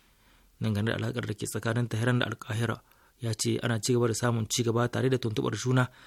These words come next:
da tattaunawa mai zurfi tsakanin ministocin harkokin wajen ƙasashen biyu. Ya ce yana fatan Iran da Masar za su ɗauki mataki na ƙarshe don kyautata alaƙar su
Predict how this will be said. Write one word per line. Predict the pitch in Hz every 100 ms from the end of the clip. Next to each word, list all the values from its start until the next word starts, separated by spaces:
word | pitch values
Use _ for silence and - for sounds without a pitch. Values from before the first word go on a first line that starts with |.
| - _
da | -
tattaunawa | - 139 139 135
mai | 120
zurfi | 113 135 135 147
tsakanin | 127 120 120
ministocin | 123 120 131 123 123
harkokin | 120 127 120 147
wajen | 110 107 104
ƙasashen | 113 113 - 107
biyu. | 101 107 - - - _ _ _ _
Ya | 113 113
ce | -
yana | 113 107
fatan | 98 113 120 123
Iran | 113 120 117 110
da |
Masar | 107 120 127 113
za | 117 120
su | 117 120
ɗauki | 104 - 117
mataki | 120 - 123 120 127
na | 123
ƙarshe | 117 104 - 110 104 _ - _
don | - 117 117
kyautata | 123 110 - 107
alaƙar | 120 113 107
su | -